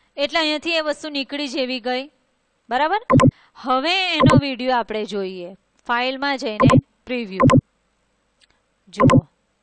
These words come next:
આ સંતાઈ ગયું અહીંયા. ફરીથી તમને એ જ વસ્તુ હું બતાવું છું. જો અહીંયા કેવું દેખાય છે, ઇમેજની ઉપર સર્કલ જે છે એ દેખાય છે આ બાજુની સાઈડ. હવે ફરીથી જુઓ, અહીંયા દેખાય છે.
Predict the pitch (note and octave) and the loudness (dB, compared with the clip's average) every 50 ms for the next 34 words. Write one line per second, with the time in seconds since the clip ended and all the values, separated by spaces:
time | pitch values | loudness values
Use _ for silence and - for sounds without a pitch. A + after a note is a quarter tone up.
0 | _ _ _ _ _ - C4 C#4 - D#4 D4 C#4 C#4 B3+ D4+ E4 E4 D#4+ E4 E4 | _ _ _ _ _ -8 -8 -4 -2 -2 -2 -2 -2 -2 0 0 2 2 2 2
1 | E4+ F4 E4+ E4 D#4+ D#4 D4+ D4+ E4 F4 _ _ _ _ _ _ _ _ _ _ | 2 2 0 -2 -2 -4 -6 -6 -6 -8 _ _ _ _ _ _ _ _ _ _
2 | _ - C#4+ C#4 D4 E4 F#4 G4 F4+ F4+ F4 E4+ E4 D#4+ D#4+ D#4 D4+ D#4 C#4 C#4+ | _ 0 2 2 4 2 2 0 0 -2 -2 -2 -4 -4 -2 0 0 0 0 -2
3 | D4 C#4+ - - - C#4+ C#4+ D4 C#4 C4+ B3+ - C#4 C4+ C4+ C4+ - C#4+ D4 D#4 | -2 -2 -2 -4 -6 -6 -2 0 2 2 2 2 2 0 0 0 -2 -4 -4 -4
4 | D#4+ - - D4 B3+ A#3+ A#3+ B3+ C#4+ E4 D#4+ - F#4+ F4 F4+ F#4 F4+ E4+ D4+ C#4 | -4 -4 -4 -4 -4 -2 -2 -2 -2 -2 0 0 0 0 0 0 2 2 2 2
5 | - D4+ C4+ C4+ B3+ - C#4+ B3 B3 B3+ - - - _ - - _ _ - D4 | 2 0 0 0 -2 -2 -4 -4 -4 -6 -8 -14 -20 _ -20 -20 _ _ -4 -4
6 | D4 D4 D4+ E4 F4 F4+ D4 F4+ F4 F4+ F4+ E4+ D4+ B3 _ - D#4 D#4+ D#4+ D#4+ | -2 -2 0 -2 -2 -2 -2 -4 -4 -4 -2 -2 -4 -2 _ 2 4 4 4 2
7 | - E4 D4 C#4 C4 - C#4+ D4 C#4+ D4 C#4+ D4+ D4+ - - F#4+ F#4 D#4 C#4+ D4 | 0 0 0 0 0 0 0 0 0 0 -2 -4 -4 -4 -4 -2 -2 -2 -2 -2
8 | D4 D4+ D4 C#4+ B3+ A#3 A3+ - - D#4 D4+ D4+ D4+ - D4+ B3 A3+ A#3 A#3 A3+ | -2 -2 -2 -2 -2 -2 -2 -2 -2 -2 0 0 0 -2 -2 -2 0 -2 -4 -4
9 | A3 A#3+ A3 A3 G#3 - - G3 F#3 F3+ G#3 G3+ A#3+ C4 B3+ - - - E4 D4+ | -6 -8 -10 -12 -12 -10 -10 -10 -10 -10 -10 -4 2 4 6 6 6 4 4 0
10 | D4+ E4 E4 D4+ C#4+ A3 B3+ A#3 A#3 A3+ B3 C4+ C#4 C#4+ C#4 C#4 - D4+ D4+ D#4 | 0 -2 -4 -6 -6 -4 -4 -4 -4 -4 -6 -8 -6 -6 -6 -4 -2 -4 -4 -4
11 | - E4+ D#4+ E4+ F4+ | -4 -4 -6 -6 -6